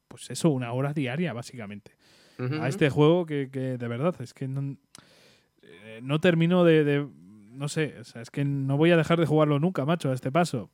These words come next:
Speaker 1: Es que van añadiendo cosas nuevas cada poco, personajes nuevos, eh, historia nueva, incluso van a añadir en verano, me parece que una zona nueva.
Speaker 2: Y es curioso, ¿no? Porque con la cantidad de horas que tú le llevas echado,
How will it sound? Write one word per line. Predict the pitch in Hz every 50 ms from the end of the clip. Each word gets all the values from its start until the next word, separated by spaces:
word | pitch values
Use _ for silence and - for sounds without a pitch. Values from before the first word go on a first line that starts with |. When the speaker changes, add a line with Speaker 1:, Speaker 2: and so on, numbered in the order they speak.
| _ _
Speaker 1:
Es | 120 120
que | - 160 156
van | 160 160
añadiendo | 165 165 165 165 165 170 170 175 170
cosas | 170 185 165 151 131 117 135
nuevas | 151 175 185 165 143 127 -
cada | - 120 107 117
poco, | - 190 196 185 185 196 208
personajes | - 151 127 - 131 127 120 - 131 123
nuevos, | 160 175 196 190 185 190 196 196 185 - _ - - - - - - _ _ -
eh, | 131 131 131 131 127 123 -
historia | 139 127 - - 143 143 131 123
nueva, | 131 151 180 190 185 185 185 190 196 196 - -
incluso | - 113 - 120 - 135 - 139
van | 135 139 143
a | 147
añadir | 151 147 143 143 143 143 143
en | 135 131
verano, | 135 135 143 147 143 143 139
me | 135 127
parece | 123 123 131 139 139 147 139 127
que | - 127 127 123 123 120 120
una | 120 120 127 127 123 120
zona | - - 139 139 135 131
nueva. | 139 160 196 208 208 233 285 - _ _ _ - - _ _ -
Speaker 2:
Y | 175 160
es | 185 190
curioso, | 190 - 208 175 175 180 185 185 - 247 240 190
¿no? | 196 233 240 -
Porque | 190 156 139 147 127
con | - 127 110
la | 110 107
cantidad | 104 98 92 101 107 135
de | 175 190
horas | 196 196 185
que | 165 151
tú | 143 156
le | 143 139
llevas | 139 135 127 123
echado, | 120 123 - 127 127 135 202 247 -